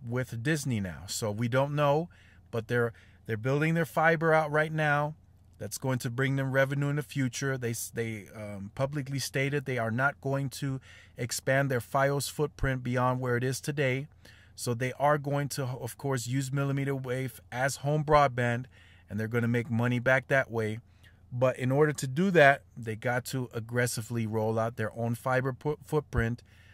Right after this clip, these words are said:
so they can push the speeds to that three, four, five gigabits per second to really offer the capacity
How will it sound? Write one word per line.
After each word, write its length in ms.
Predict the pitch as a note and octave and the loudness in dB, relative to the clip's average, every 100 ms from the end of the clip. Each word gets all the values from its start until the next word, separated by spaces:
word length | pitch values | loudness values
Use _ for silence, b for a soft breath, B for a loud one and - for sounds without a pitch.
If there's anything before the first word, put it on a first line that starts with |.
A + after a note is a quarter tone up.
| b - | b -12
so 180 | - | -6
they 180 | A2+ A#2 | 0 0
can 200 | - A2+ | 0 -4
push 300 | - D3 C#3 | -4 -4 -4
the 120 | - | -4
speeds 500 | B2+ - C3+ C3 A#2+ - | -6 -4 -2 -2 -4 -6
to 140 | B2 | -4
that 200 | A#2 F#2 - | -4 -6 -8
three, 200 | C3+ C#3 | -6 -4
four, 280 | - C3 A#2+ | -6 -6 -6
five 420 | - C3 B2 A2+ | -4 -4 -4 -4
gigabits 500 | B2 B2 A2+ A#2 - | -6 -6 -6 -8 -8
per 140 | - | -10
second 560 | - - D#3+ - A2+ A2+ b b b b - | -6 0 0 0 -6 -6 b b b b -10
to 100 | A#2+ | -6
really 320 | A2 C#3+ C#3 | 0 2 2
offer 400 | A#2 C3+ C#3 C3+ | 0 0 0 0
the 160 | A#2 A2+ | -2 -2
capacity 880 | - - C3+ C#3 C#3+ B2+ A2+ G2+ | -4 -6 0 0 0 -2 -2 -4